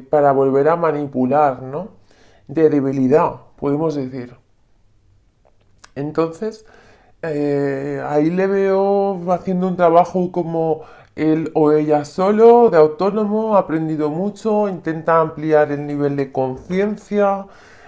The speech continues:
al final no sabe, eh, qué es lo que pasa en esta situación, que todo el mundo le traiciona, y bueno, pues es una gran oportunidad. ¿Para qué?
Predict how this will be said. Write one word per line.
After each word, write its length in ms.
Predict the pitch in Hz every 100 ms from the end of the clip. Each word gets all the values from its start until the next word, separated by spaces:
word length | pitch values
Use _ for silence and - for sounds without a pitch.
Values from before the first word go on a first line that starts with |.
| -
al 140 | 156 147
final 400 | 151 156 170 160
no 120 | 156
sabe, 640 | 156 165 156 151 147 147 - - _
eh, 540 | - 156 151 147 - - -
qué 200 | 170 160
es 120 | 151
lo 300 | 156 151 151
que 380 | 151 151 143 139
pasa 500 | - - 156 156 160
en 100 | 139
esta 320 | 143 156 151
situación, 960 | 151 151 143 135 143 - 170 190 214 220
que 180 | - 147
todo 280 | 147 156 147
el 60 | 143
mundo 300 | 147 143 135
le 160 | 139
traiciona, 680 | 135 135 127 165 185 220 240 -
y 60 | 131
bueno, 320 | 175 226 285 _ _ _ - - _ -
pues 140 | 135
es 160 | 226 233
una 200 | 156 139
gran 240 | 131 131
oportunidad. 760 | 127 131 127 123 123 151 190 143 _ _ _ _ _ -
¿Para 240 | 139 135
qué? 300 | 131 196 -